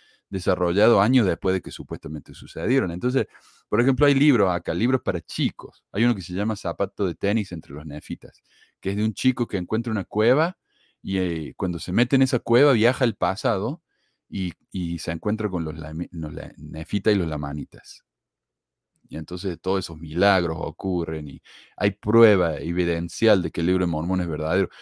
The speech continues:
Pero esas pruebas solamente ocurren en libros de ficción.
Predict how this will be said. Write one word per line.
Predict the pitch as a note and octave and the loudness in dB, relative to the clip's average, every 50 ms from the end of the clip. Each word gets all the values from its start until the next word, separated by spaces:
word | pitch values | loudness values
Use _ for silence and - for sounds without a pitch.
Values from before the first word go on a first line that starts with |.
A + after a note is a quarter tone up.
| - _ _ | -20 _ _
Pero | - C#3+ G3 | 4 4 4
esas | - G3+ - - | 4 4 -2 -2
pruebas | _ - C3 E3 F3 C3+ G#2+ G#2 A2 C3+ - _ _ _ _ | _ 4 6 8 8 10 8 8 6 2 -4 _ _ _ _
solamente | - - D#3 F3+ F3+ E3 E3+ E3 D#3+ - D#3+ | -6 -2 0 2 2 2 2 0 2 2 2
ocurren | C3 - - C3 C3+ C3+ C3+ C#3 | 2 2 2 2 2 4 4 4
en | C3 A2 | 2 2
libros | F#2+ G#2 G#2 A2+ B2 A2 | 2 0 2 2 0 0
de | F#2+ | -2
ficción. | - - F#2 F2 - - - G3+ D3+ F2+ E2 | -4 -4 -6 -6 -4 -4 -4 -2 -2 -4 -6